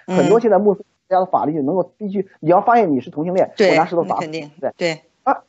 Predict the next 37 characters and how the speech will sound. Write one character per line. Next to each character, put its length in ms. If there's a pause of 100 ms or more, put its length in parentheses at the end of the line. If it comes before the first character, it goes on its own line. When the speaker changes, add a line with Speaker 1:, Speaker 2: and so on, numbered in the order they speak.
(120)
Speaker 2:
哎， 120
但 160
是 80
呢， 200 (380)
他 180
居 180
然 140
民 160
主 120
党 200
左 180
派 80
还 100
有 120
穆 100
斯-， 180
还 140
有 80
同 140
性 100
恋， 160 (880)
对 160
不 60
对？ 80 (180)
Speaker 1:
嗯。 320 (480)
Speaker 2:
啊， 160 (100)
他 120
们 60
俩 120
居 80
然 100
在 120
一 120
起， 220 (100)
对 80
不 60
对？ 120